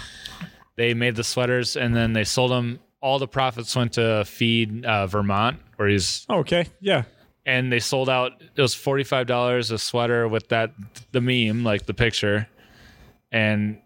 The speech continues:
Speaker 1: yeah, they sold, like, thousands of 'em in no time, and all the money went to charity. So he, like,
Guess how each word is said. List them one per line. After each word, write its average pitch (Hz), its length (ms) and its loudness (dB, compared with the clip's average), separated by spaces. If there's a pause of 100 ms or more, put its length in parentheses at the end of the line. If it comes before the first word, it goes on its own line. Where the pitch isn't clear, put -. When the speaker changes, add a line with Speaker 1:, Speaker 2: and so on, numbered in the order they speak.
Speaker 1:
yeah, 120 220 2
they 104 100 0
sold, 117 240 -2
like, 98 240 -2 (240)
thousands 107 480 -2
of 101 120 2
'em 98 180 2
in 95 340 2 (360)
no 110 260 0
time, 98 340 0
and 98 160 -2
all 113 180 0
the 110 60 0
money 107 220 2
went 98 180 0
to 101 100 -4
charity. 95 420 0
So 104 240 0
he, 104 180 0
like, 104 320 -2